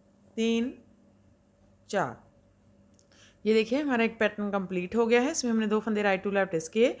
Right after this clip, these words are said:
फिर एक फंदा सीधा बुना, एक स्लिप किया, चार फंदे सीधे। ये छः फंदों का पैटर्न है, दो, चार, छः।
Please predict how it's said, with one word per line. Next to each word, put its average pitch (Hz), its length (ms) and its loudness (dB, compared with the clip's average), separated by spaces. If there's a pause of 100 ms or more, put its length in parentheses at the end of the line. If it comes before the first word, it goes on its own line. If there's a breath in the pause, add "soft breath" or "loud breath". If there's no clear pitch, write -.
(300 loud breath)
फिर 226 60 4
एक 226 180 8
फंदा 214 220 2
सीधा 196 320 -2
बुना, 214 280 0
एक 202 220 -4
स्लिप 180 300 -4
किया, 233 180 2
चार 185 240 -2
फंदे 190 280 -4
सीधे। 135 380 -8 (360 loud breath)
ये 196 120 2
छः 233 220 6
फंदों 208 280 -2
का 180 120 -4
पैटर्न 185 280 -4
है, 220 140 -2
दो, 190 340 0 (140)
चार, 190 320 -2
छः। 135 260 -14